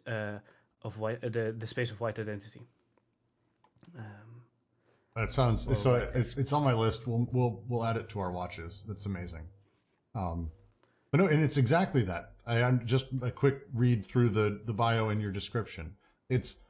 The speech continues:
Speaker 2: like, look, the, and it's, it's a lot that they're saying here, but they're like, "Look, the competence, the honesty, and the talent of these authors, these,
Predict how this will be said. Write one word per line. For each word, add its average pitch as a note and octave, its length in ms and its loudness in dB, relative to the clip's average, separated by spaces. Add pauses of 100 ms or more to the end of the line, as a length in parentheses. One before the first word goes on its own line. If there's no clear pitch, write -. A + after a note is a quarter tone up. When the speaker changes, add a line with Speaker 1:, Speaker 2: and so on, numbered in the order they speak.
(480)
Speaker 2:
like, C#3+ 220 4
look, G3 200 10 (1120)
the, C#3 400 4 (240)
and C3+ 120 -4 (580)
it's, B2 440 2
it's - 180 10
a A#2 40 8
lot C3 340 4
that - 100 -6
they're A2+ 100 0
saying A2 340 4
here, F2+ 260 -2 (380)
but A2+ 140 4
they're B2+ 140 4
like, A#2+ 260 4
"Look, C#3+ 220 4
the A#2 80 -2
competence, E3 600 0
the B2+ 140 -2
honesty, C3 400 0
and A2+ 100 0
the A2 60 0
talent C3+ 380 -2
of A2+ 120 -4
these C3 180 6
authors, B2 520 0 (400)
these, G#2 260 0